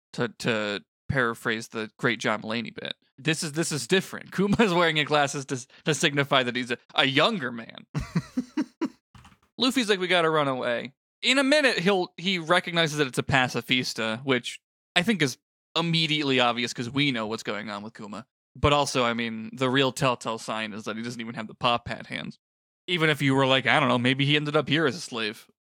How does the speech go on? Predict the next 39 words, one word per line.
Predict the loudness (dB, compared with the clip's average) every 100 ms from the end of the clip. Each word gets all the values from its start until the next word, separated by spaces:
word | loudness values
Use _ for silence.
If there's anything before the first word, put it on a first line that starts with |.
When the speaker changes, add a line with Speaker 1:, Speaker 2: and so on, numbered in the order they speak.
| _ -16 -10
Speaker 2:
<laughs> | -10 -6 -6 -6 -10 _ -20 _ -20 -8 0
Speaker 1:
But | 4
Luffy's | 4 2 4
like, | 4
"Okay, | 2 2
they're | 2
targeting | 2 2 4 2
us. | 2
We | 2
gotta | 4 4
run | 4 2
away. | 2 2 2 0 -4 _ _ _ _ -8
Uh, | -2 0 2 2 0
they're | -2
being | 0 0 0
chased | -2 -2 -2
for | -6
not | 0 0 0 _
paying | 0 2 2 0 -2 -6
for | -4 -4
their | -2 -4
food | -2 -2 -2
or |
their | -2 -6
clothes. | -6 -6 -6 -10 -18 _ _ _ -8
Nobody | -2 2 2 2
asked | 2 2 -2
for | -12
payment. | -18 -18 -18 -20 _ _ _ _
None | 0 2
of | 4
the | 4
machines | 2 0 -2 -4
said, | 0 2
'Okay, | 2 2 2
now | 4
insert | 2 0 0 0
a | 0 -4
crisp | -8 -2 -2 -4